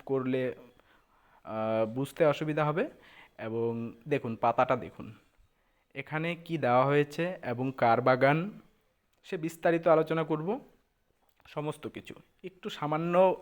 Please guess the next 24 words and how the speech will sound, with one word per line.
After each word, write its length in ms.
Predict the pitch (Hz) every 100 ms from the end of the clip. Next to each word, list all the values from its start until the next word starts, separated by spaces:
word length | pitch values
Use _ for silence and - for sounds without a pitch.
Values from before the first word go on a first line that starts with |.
| -
বড় 200 | 127 123
হচ্ছে 260 | 143 143 -
ভিডিওটা, 500 | 143 139 156 214 - - - _ _
পুরোটা 280 | 156 135 101
দেখবেন। 340 | 98 90 - 123 _ _ _ _ _ _ _ _ _ _
বাগানটা 320 | 117 110 120
দেখে 200 | 117 117
নিন, 200 | 127 190 269 - _ _ - - - - - - - _ _ _ - -
এটা 160 | 143
মোহন 320 | 147 147 170 175
দাদার 260 | 165 160
বাগান, 380 | 151 123 117 120
বলে 200 | 131 123
দিলাম, 420 | 117 113 190 392
এটা 220 | - 120 123
মোহন 360 | 123 123 147
দাদার 240 | 151 147 143
বাগান 460 | 139 143 208 339 - - - -
এবং 360 | 117 120 139
শেষে 500 | 147 - 160 156 190 196
পলাশ 360 | - 131 131 143
দাদার 300 | 143 143 151
বাগানও 320 | 143 143 156
রয়েছে। 420 | 143 110 85 -